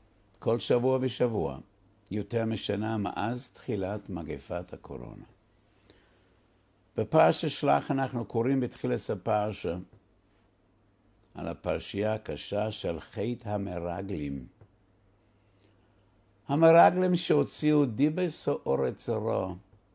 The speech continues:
נענשו. לא רק הם, כל הדור כולו. עונש קשה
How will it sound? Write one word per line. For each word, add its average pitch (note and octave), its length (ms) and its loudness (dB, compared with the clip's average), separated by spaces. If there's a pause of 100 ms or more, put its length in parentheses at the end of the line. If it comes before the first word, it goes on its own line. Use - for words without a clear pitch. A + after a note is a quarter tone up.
(480)
נענשו. G#2+ 720 -4 (840)
לא E2+ 200 -6
רק D#2+ 240 -8
הם, A2 300 -6 (1400)
כל F#2+ 200 -6
הדור E2+ 520 -8
כולו. C#2+ 500 -10 (1700)
עונש A2+ 720 -4 (100)
קשה F2+ 460 -6